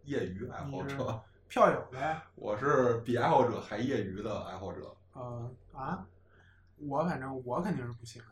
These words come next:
Speaker 2: 这块儿。但是漫才我肯定有的说，毕竟都已经录了十期节目了，
Speaker 1: 嗯哼。
Speaker 2: 所以能说啊，可以跟大家聊聊吧。
Speaker 1: 嗯哼。
Speaker 2: 今天就是我们俩聊聊，然后大家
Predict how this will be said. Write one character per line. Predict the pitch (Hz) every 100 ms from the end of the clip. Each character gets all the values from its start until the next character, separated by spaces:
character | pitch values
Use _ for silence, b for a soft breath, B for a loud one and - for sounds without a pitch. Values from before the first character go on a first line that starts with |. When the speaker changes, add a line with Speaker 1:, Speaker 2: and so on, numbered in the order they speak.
| -
Speaker 2:
这 | 113
块 | -
儿。 | - - -
但 | 196
是 |
漫 | 226
才 | 180 185
我 | 208
肯 | 170
定 | 143
有 | 135 120
的 |
说， | - 131 123
毕 | 156
竟 | 143 147
都 | 156
已 | 135 123
经 | 123 143
录 | 143 127
了 | 120
十 | -
期 | 127 -
节 | 127
目 | 104
了， | 127
Speaker 1:
嗯 |
哼。 | - B B B
Speaker 2:
所 | - 147
以 |
能 | 143 160
说 | 170 175 165
啊， |
可 | 139 147
以 | 147
跟 | 143 147 147 - _ -
大 | 170
家 |
聊 | 190 117 131
聊 | 202 170
吧。 | - -
Speaker 1:
嗯 | - 92
哼。 | 180
Speaker 2:
今 | 196
天 | 214
就 | 196
是 | 151
我 | 135 135
们 | 247
俩 | 208
聊 | 156 151
聊， | 156 147
然 | 139
后 | 147 147
大 | 139 147
家 | 165